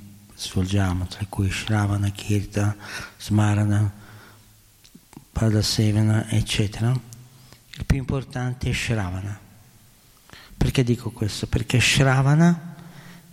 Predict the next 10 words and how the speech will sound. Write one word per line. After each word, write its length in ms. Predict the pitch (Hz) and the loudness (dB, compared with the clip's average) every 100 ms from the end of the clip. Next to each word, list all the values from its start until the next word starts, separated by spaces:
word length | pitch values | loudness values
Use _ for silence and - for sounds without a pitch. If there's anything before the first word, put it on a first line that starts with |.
| - | -20
è 460 | - 123 120 123 123 | 0 2 4 2 -2
l'ascolto, 840 | - 113 - - 110 92 - 90 87 - - - - - - - | -2 -2 -2 0 0 0 -4 -4 -6 -10 -14 -14 -18 -20 -20 -2
e 140 | 113 | 2
l'ascolto 840 | 131 175 - 110 95 - 117 120 - - - - | 4 2 -2 -2 -2 -2 -2 -2 -10 -20 -20 -10
è, 340 | - 123 127 - - - - - - - | 0 2 2 -2 -10 -20 -20 -20 -20 -4
dovrebbe 460 | 120 113 131 123 | 2 4 4 2
essere 400 | 113 - - 113 | 0 -2 -4 -4
l'ascolto 480 | 110 104 - 117 113 | -4 -4 -2 -2 -2
del 220 | 104 104 - | -2 -4 -4
cuore 440 | - 90 87 | -4 -4 -4